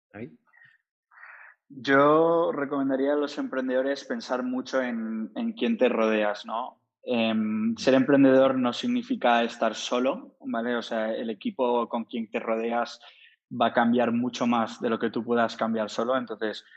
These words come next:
Speaker 2: yo, por ejemplo, s-, me siento muy afortunado de haber podido empezar con Benoit, de rápidamente de habernos podido rodearnos de, de un equipo muy fuerte, ¿no? Con, con,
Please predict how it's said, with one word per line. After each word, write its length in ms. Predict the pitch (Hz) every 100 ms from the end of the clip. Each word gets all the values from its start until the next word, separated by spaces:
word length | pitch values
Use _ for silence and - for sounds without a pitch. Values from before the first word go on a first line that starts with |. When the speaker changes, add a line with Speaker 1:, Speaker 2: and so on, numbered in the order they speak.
| _ _
Speaker 2:
yo, 120 | 113
por 120 | 120
ejemplo, 460 | 117 120 113 117 117
s-, 180 | - 123 123 123
me 120 | 127 117
siento 280 | 117 113
muy 120 | 120 117
afortunado 500 | 117 113 117 117 117
de 60 |
haber 240 | 113 113 110
podido 300 | 113 113 110
empezar 420 | 110 110 113 110
con 160 | 120
Benoit, 440 | 110 110 123 143 180 - _ _ _ -
de 140 | 117
rápidamente 680 | 113 113 120 117 117 113 120
de 140 | 117
habernos 420 | 120 113 113 117 -
podido 300 | 113 113 117
rodearnos 1080 | 117 113 113 113 110 120 - 120 113 113 -
de, 360 | 113 110 110 110
de 60 |
un 120 | 110
equipo 320 | 110 - 113 113
muy 280 | 113 117
fuerte, 500 | 113 123 117 117 127
¿no? 240 | 120 113 123
Con, 360 | 110 107 107 107
con, 380 | 107 104 104